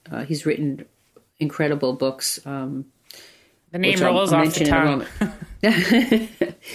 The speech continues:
Speaker 1: He
Speaker 2: Uh,
Speaker 1: said
Speaker 2: Bessel van der Kolk, my favorite.
Speaker 1: <laughs> He said, he, he wrote a book called The Body Keeps the Score,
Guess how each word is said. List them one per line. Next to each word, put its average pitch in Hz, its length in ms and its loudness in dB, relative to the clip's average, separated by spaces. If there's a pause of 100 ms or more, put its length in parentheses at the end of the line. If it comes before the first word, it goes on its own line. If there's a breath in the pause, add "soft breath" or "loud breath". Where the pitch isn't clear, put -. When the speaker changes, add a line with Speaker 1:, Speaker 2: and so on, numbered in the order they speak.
(260 loud breath)
Speaker 1:
He - 40 -2
Speaker 2:
Uh, 233 160 6
Speaker 1:
said 190 260 4
Speaker 2:
Bessel 254 200 2
van 254 200 2
der 247 160 0
Kolk, 170 440 -2
my 170 80 0
favorite. 196 1200 2
Speaker 1:
<laughs> - 60 -20 (720 loud breath)
He 208 100 2
said, 180 180 -2
he, 208 220 0
he 202 160 0
wrote 185 160 2
a 170 40 -2
book 165 160 -2
called 160 180 0
The 143 40 0
Body 143 280 0
Keeps - 300 -6
the - 60 -4
Score, 147 480 -2